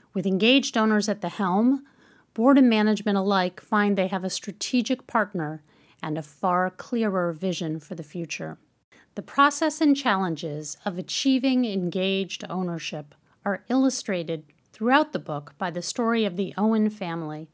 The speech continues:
second and third generation owners of Owen Products Limited, a terracotta manufacturing company. The four Owen children, Mike, Martha, Amanda, and Christopher,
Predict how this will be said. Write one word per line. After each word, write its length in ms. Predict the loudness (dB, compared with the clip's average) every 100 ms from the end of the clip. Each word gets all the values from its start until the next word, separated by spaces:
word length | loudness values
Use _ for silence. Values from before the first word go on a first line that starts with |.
| _ _ _ _
second 480 | -6 -2 2 2 2
and 200 | 0 -2
third 220 | -2 -2
generation 640 | -2 -2 -2 -4 -4 -6 -6
owners 420 | -4 -4 -4 -4
of 160 | -6 -6 -4
Owen 340 | 0 2 0
Products 460 | 0 -2 -2 -4 -4
Limited, 680 | 2 2 2 -2 -8 -10 -12 _ _ _
a 80 | -10
terracotta 720 | -6 0 2 2 0 -2 -2
manufacturing 840 | -2 -4 -6 -6 -10 -10 -10 -8 -8
company. 500 | -10 -10 -10 -10 -14 _ _ _ _ _ _ _ _ _
The 60 | -10
four 360 | 0 4 6 4
Owen 380 | 0 0 0
children, 640 | -2 -2 -2 -4 -6 -8 -12 _ _ -4
Mike, 420 | -2 -2 -6 -10 _ -4
Martha, 640 | -2 -2 -4 -4 -4 -8 _
Amanda, 400 | -2 0 2 0
and 260 | -2 -6 -6
Christopher, 640 | -2 -2 -4 -6 -8 -10